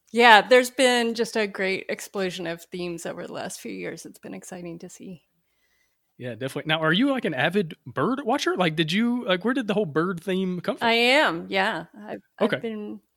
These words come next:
Speaker 1: an outdoorsy person all my life and got into birding more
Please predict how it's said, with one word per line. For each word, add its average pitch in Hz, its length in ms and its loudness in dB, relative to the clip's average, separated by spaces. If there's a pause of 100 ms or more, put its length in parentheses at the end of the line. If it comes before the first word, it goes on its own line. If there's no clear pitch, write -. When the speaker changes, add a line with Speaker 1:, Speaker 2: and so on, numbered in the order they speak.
(480)
Speaker 1:
an 233 240 2
outdoorsy 226 1000 0
person 190 540 -4
all 185 220 2
my 185 200 2
life 170 460 0
and 190 260 -8
got 185 220 -2
into 180 260 -4
birding 170 480 -6
more 160 600 -8